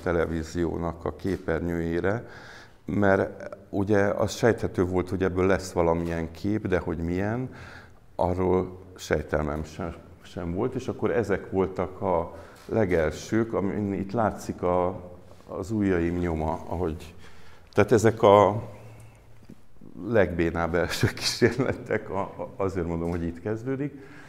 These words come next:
És akkor itt az derült ki, hogy a, tehát, hogy vannak ezek a viszonylag szimmetrikus, tehát az arcképek azok visszaolvashatók akkor is, hogyha negatív, mert hogy ugye a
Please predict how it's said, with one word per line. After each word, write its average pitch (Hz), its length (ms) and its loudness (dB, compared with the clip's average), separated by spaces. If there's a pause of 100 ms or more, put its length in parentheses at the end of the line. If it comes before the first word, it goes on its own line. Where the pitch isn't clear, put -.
(220)
És - 180 -4
akkor 131 220 4
itt 127 120 2
az 131 180 4
derült 92 460 2
ki, 131 360 -2 (540)
hogy 101 380 2 (260)
a, 92 320 4 (920)
tehát, 104 180 0
hogy 113 120 4
vannak 135 340 2
ezek 98 360 0
a 95 340 2 (140)
viszonylag 101 480 -2
szimmetrikus, 95 720 -4 (160)
tehát 104 180 -2
az 110 120 0
arcképek - 640 0
azok 95 240 0
visszaolvashatók 90 1040 0
akkor 95 300 -2
is, 82 160 -6
hogyha 85 580 -2 (280)
negatív, 85 680 0 (220)
mert 95 220 2 (220)
hogy 95 160 0
ugye 98 280 4
a 95 460 0